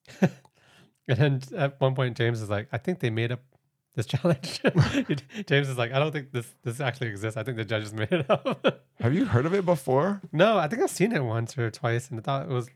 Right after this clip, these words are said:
Speaker 1: it looked super interesting to me. But after, like, while they were doing it on the show, I looked it up online and I looked at different ones.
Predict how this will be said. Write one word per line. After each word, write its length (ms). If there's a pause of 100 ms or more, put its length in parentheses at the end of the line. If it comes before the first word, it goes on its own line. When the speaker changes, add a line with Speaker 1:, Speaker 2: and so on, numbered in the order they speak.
(120)
Speaker 1:
it 80
looked 240
super 240
interesting 440
to 80
me. 240 (500)
But 100
after, 460 (500)
like, 220
while 120
they 280
were 80
doing 160
it 40
on 100
the 40
show, 320
I 80
looked 240
it 80
up 120
online 340
and 120
I 60
looked 300
at 80
different 240
ones. 300